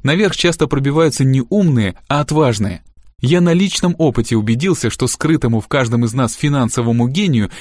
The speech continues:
требуются не только технические знания, но и смелость.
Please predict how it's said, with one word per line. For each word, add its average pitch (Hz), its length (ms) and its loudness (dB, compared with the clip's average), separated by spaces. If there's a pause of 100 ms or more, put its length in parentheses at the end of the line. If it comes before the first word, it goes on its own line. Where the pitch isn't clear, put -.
(200)
требуются 175 420 0
не 165 140 2
только 196 320 -2
технические 147 640 -2
знания, 120 480 0 (140)
но 151 160 2
и 151 80 0
смелость. 123 640 -2